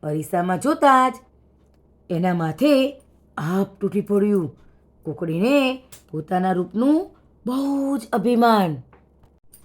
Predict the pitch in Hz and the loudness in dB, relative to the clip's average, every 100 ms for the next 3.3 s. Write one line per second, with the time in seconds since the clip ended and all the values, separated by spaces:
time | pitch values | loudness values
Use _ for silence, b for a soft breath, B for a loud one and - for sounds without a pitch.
0 | _ - 196 196 254 214 - _ _ _ | _ -2 -2 0 0 0 -2 _ _ _
1 | _ _ _ - 247 262 240 - _ _ | _ _ _ 4 6 6 2 -4 _ _
2 | 214 202 165 165 180 196 196 165 208 302 | 0 0 0 0 0 2 0 2 4 6
3 | 294 262 - | 4 4 -2